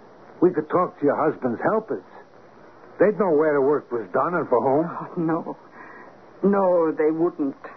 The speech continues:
Speaker 1: Well, why not?
Speaker 2: Because, because he worked on it alone.
Speaker 1: Alone?
Speaker 2: That was part of the job. He had to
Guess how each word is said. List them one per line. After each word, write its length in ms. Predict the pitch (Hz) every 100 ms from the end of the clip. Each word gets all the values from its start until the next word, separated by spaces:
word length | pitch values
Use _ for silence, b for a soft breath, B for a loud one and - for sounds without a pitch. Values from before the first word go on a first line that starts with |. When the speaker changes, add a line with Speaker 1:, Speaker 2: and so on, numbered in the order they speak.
| - -
Speaker 1:
Well, 80 | 139
why 180 | 147
not? 400 | 151 185 117 -
Speaker 2:
Because, 320 | - 208 214 190 - - B B B - - -
because 300 | 160 196 180
he 120 | 202
worked 420 | 165 202 190 - -
on 120 | 190
it 120 | 180 -
alone. 640 | 185 185 196 185 151 143 120 B B B -
Speaker 1:
Alone? 580 | 98 104 110 170 202 170
Speaker 2:
That 180 | 214 214
was 80 | 208
part 240 | - 190 190
of 80 | 175
the 80 |
job. 400 | 165 151 139 - -
He 100 | 180
had 120 |
to 80 | 180